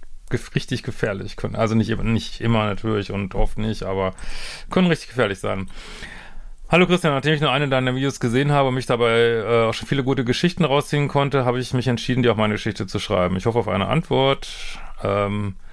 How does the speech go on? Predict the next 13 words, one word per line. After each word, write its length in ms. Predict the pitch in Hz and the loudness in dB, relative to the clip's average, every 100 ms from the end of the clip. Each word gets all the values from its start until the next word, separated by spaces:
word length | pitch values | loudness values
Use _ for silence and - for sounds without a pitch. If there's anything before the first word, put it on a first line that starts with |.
| - - - - - - | -14 -14 -12 -14 -12 -6
gut, 180 | - 104 | -4 -2
irgendwelche 400 | 101 98 101 98 | -4 -4 -6 0
Jahreszahlen, 680 | 98 95 98 - - 101 98 | 2 2 6 8 10 8 8
das 160 | 95 98 | 2 2
haben 80 | |
wir 80 | 95 | 4
alle 220 | 92 98 | 4 6
weg. 280 | 127 - - - - - | 4 2 0 0 2 2
Ähm, 800 | 107 113 117 120 117 117 113 110 - - - - | 2 2 2 2 2 2 0 -2 -8 -12 -12 -6
also 720 | - 98 98 98 98 95 92 90 | 0 0 2 2 2 4 2 2
mehrjährige 720 | 104 113 117 113 107 107 107 | 2 4 4 2 2 2 2
toxische 400 | 123 - 120 113 | 0 0 0 0
On-Off-Beziehung. 880 | 117 - 123 - 123 117 117 117 | 0 0 -2 0 2 4 4 0